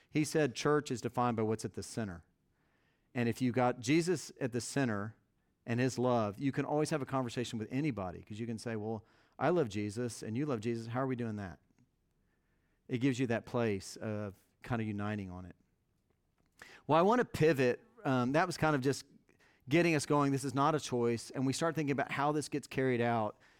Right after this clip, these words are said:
in all kinds of different ways in all of our different relationships. And the one I want to pivot to now to time with our gospel is to talk about forgiveness and reconciliation. And when we talk about those two things,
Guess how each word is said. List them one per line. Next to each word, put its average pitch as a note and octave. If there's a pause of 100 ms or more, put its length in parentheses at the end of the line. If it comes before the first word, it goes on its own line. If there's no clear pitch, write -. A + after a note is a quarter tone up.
(180)
in B2+
all C3+
kinds C#3
of B2
different A#2
ways A2 (240)
in B2+
all C3
of B2+
our B2
different A#2
relationships. G#2+ (280)
And B2+
the B2+
one E3+
I G#3
want G3+
to C#3
pivot C#3+
to B2+
now A#2 (600)
to B2+
time C#3
with A#2+
our A2
gospel A2+
is A#2
to B2+
talk C3+
about A#2
forgiveness A#2+ (380)
and A#2
reconciliation. G#2 (1000)
And C3
when C#3+
we D3
talk E3+
about C#3+
those B2
two C3+
things, A2+